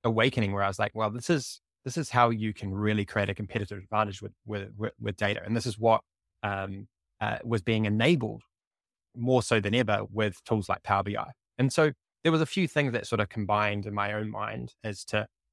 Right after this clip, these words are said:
what I thought was happening. And that's why I, you know, I, I, I kickstarted Enterprise D N A, um, at that time. Finance real-, in reality is just very much, it's just data, right? It's just, like, data flying around everywhere. It's mark-,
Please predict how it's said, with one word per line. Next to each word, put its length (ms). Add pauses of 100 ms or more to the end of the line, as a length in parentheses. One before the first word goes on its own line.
what 180
I 60
thought 260
was 120
happening. 520
And 100
that's 200
why 160
I, 200 (300)
you 80
know, 140
I, 180
I, 220
I 100
kickstarted 500
Enterprise 440
D 100
N 80
A, 240 (100)
um, 340 (380)
at 140
that 180
time. 380 (240)
Finance 500 (360)
real-, 300 (480)
in 100
reality 380
is 200 (100)
just 200
very 160
much, 200
it's 120
just 240
data, 240
right? 140
It's 100
just, 140
like, 180
data 200
flying 280
around 280
everywhere. 280
It's 140
mark-, 280